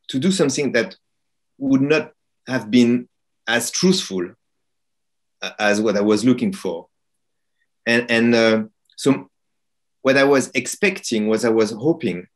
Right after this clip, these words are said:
for Anthony was just to, just to be in front of the camera, almost to be himself, uh, as if no acting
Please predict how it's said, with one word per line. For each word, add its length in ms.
for 380
Anthony 560
was 200
just 380
to, 320
just 260
to 100
be 380
in 100
front 220
of 80
the 80
camera, 400
almost 320
to 60
be 200
himself, 760
uh, 440
as 140
if 240
no 280
acting 580